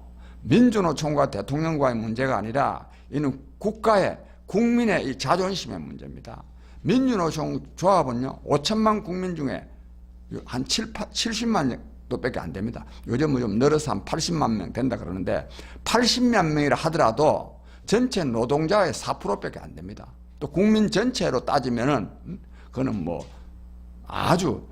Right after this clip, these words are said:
일 프로도 안 되는 수치 아닙니까? 어? 그런데 거기에 이 정부가, 대통령이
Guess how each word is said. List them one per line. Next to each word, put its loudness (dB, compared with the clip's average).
일 2
프로도 0
안 -4
되는 -6
수치 -8
아닙니까? -12
어? -16
그런데 4
거기에 2
이 -2
정부가, -2
대통령이 -2